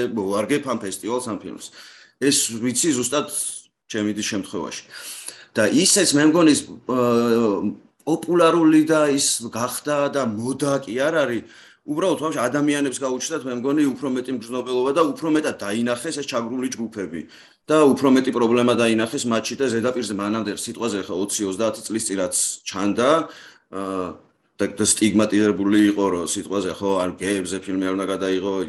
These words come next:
ლესბებზე ფილმი არ უნდა გადაიღო, იმაზე, ამაზე. ანუ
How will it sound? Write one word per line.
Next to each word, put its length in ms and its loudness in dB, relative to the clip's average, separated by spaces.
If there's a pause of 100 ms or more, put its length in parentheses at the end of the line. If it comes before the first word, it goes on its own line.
(160)
ლესბებზე 520 -4
ფილმი 240 0
არ 80 2
უნდა 160 0
გადაიღო, 420 0
იმაზე, 300 -4
ამაზე. 300 0 (840)
ანუ 140 2